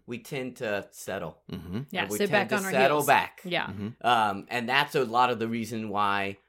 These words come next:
Speaker 1: then people, as they prepare to move forward, have to do all this weird stuff instead of just
Speaker 3: Right.
Speaker 1: immediately setting to,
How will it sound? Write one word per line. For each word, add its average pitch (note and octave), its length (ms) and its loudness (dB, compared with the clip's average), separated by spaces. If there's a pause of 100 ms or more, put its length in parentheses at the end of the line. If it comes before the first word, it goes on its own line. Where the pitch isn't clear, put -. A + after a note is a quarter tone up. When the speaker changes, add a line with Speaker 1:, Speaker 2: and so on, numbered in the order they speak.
(180)
Speaker 1:
then A2+ 240 -4
people, A2 360 -6
as G2+ 200 -2
they G2+ 120 -4
prepare G#2+ 380 -6
to G#2 60 -6
move F#2+ 200 -10
forward, B2 320 -4
have G2 220 -10
to D#2+ 60 -18
do E2 200 -10
all E2 180 -8
this D#2+ 240 -14
weird E2 320 -14
stuff A#2+ 440 -4 (380)
instead G#2 380 -6
of F#2 120 -4
just G2+ 220 -8
Speaker 3:
Right. F#2+ 80 -6
Speaker 1:
immediately G2+ 460 -4
setting F#2 520 -6
to, E2 380 -12